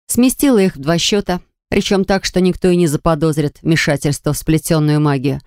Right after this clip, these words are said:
Проникнув внутрь, тут же прикрыла за собой дверь и шумно выдохнула. Вот только не успела перевести дыхание, как ощутила холодок по всей спине.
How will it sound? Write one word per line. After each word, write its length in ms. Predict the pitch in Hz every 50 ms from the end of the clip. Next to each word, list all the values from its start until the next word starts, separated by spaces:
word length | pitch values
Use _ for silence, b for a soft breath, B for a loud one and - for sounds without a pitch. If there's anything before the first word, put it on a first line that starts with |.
| _ _ _ _ _ _ _ _ _ _ _
Проникнув 580 | - 208 226 247 269 277 - 202 202 185 170 -
внутрь, 380 | 190 202 214 220 - 196 180
тут 240 | 170 - - 226 -
же 100 | - 190
прикрыла 500 | - - - - - - 175 185 175 170
за 120 | 147 156 151
собой 380 | - - 143 131 123 143 143
дверь 340 | 120 123 165 202 208 - - _
и 100 | - 214
шумно 340 | 208 - - 185 175 151 127
выдохнула. 540 | 123 139 131 135 - - - - - 135 - _ _ _ _ _ _ _ _ _ _ _ -
Вот 200 | - 165 - _
только 300 | - 220 208 - - 202
не 120 | 196 185
успела 400 | 190 180 - - 214 208 190 180
перевести 460 | 147 - 165 165 165 165 - - 170
дыхание, 520 | 156 156 160 - - 180 175 175 180 170 160
как 220 | - 160 147 -
ощутила 560 | 156 151 - - 151 139 - - 165 156 156
холодок 460 | 143 - 151 147 143 139 139 165 160 -
по 120 | 147 135
всей 220 | - - - 147
спине. 440 | 131 - - 143 139 147 147 135 131